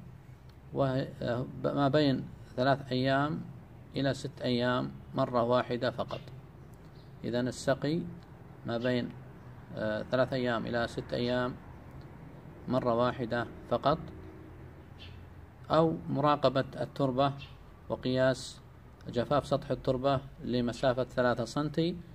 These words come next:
ثم نقوم بالسقي. بعد مضي، آه، ثلاثين يوم من بداية الزراعة نقوم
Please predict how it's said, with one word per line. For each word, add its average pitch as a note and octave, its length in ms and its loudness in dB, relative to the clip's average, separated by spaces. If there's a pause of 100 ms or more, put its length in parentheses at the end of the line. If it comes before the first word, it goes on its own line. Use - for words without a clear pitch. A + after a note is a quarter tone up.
(260)
ثم C#3 240 4
نقوم B2 520 2
بالسقي. A#2+ 800 0 (1600)
بعد D#3 300 10
مضي، D3+ 480 2 (880)
آه، A2+ 200 -4
ثلاثين C3+ 440 2
يوم D#3+ 440 6 (120)
من B2+ 300 2 (140)
بداية A#2+ 480 4
الزراعة B2+ 600 4 (1080)
نقوم C3+ 480 4